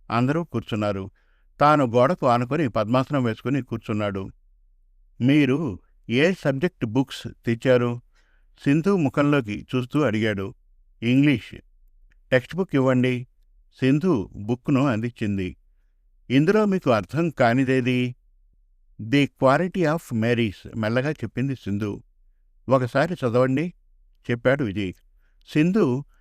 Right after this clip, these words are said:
చదవడం ప్రారంభించింది. మురళీమోహన్ వారి భార్య శ్యామల మేడపైకి వచ్చారు.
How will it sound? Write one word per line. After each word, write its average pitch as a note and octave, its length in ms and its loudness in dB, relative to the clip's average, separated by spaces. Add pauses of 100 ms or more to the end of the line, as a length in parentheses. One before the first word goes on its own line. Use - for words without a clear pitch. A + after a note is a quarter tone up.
(160)
చదవడం C#3+ 600 0
ప్రారంభించింది. A2 880 0 (640)
మురళీమోహన్ D3+ 800 0 (400)
వారి A#2+ 360 0
భార్య B2 680 0
శ్యామల B2+ 480 0 (100)
మేడపైకి A#2 580 -2
వచ్చారు. G2 520 -4